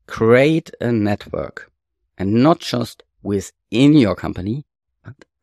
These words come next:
outside of your company. Be visible outside of your company. Go to conferences, speak at conferences, get to know people, work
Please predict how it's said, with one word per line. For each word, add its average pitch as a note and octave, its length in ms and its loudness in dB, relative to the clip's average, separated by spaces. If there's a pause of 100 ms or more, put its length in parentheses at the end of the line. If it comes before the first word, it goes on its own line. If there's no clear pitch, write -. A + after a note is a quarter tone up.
outside C3+ 640 -2
of - 180 -8
your E2 100 -4
company. D#2+ 400 -10 (960)
Be C#3 180 0
visible D3+ 460 2
outside G2+ 420 -2
of F#2+ 100 -10
your F#2+ 100 -4
company. - 540 -10 (460)
Go G#2 160 0
to C3 120 -4
conferences, - 920 -2 (280)
speak - 440 -4
at E3 120 0
conferences, - 800 -10 (440)
get - 180 -2
to C3 120 0
know D#3+ 260 4
people, - 500 -16 (340)
work B2+ 380 0